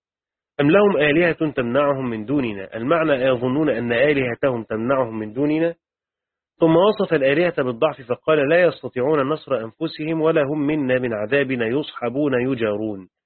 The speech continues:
بل متعنا هؤلاء وآباءهم حتى طال عليهم العمر". قال: "وفي الكلام تقدير بعد محذوف"، كأنه قال: "ليس ثم شيء من هذا كله من السابق، بل ضل هؤلاء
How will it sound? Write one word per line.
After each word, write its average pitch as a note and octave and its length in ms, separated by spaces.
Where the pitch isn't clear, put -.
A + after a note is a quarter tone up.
بل D#3+ 200
متعنا C#3 720
هؤلاء B2+ 1400
وآباءهم A#2 640
حتى C#3+ 380
طال C#3+ 200
عليهم A2+ 360
العمر". D#3 340
قال: F3+ 200
"وفي C#3+ 220
الكلام D3+ 400
تقدير C3+ 480
بعد C3 220
محذوف"، A#2 400
كأنه C#3+ 420
قال: D3 260
"ليس E3 280
ثم C#3+ 340
شيء C3+ 320
من A#2+ 160
هذا C#3 320
كله A#2+ 300
من B2+ 160
السابق، A#2 420
بل C3+ 180
ضل F#3 240
هؤلاء A#2+ 580